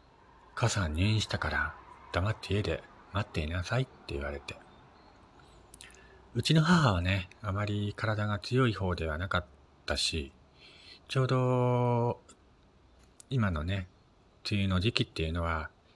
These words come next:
体調を崩しやすい人だったので。まあまあ、いろんなね、偶然が重なって、たまたまね、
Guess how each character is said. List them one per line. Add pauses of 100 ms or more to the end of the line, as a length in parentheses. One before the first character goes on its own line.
(200)
体
調
を
崩
し
や
す
い (380)
人
だ
っ
た
の
で。 (1900)
ま
あ
ま
あ、
い
ろ
ん
な
ね、 (120)
偶
然
が
重
な
っ
て、 (1120)
た
ま
た
ま
ね、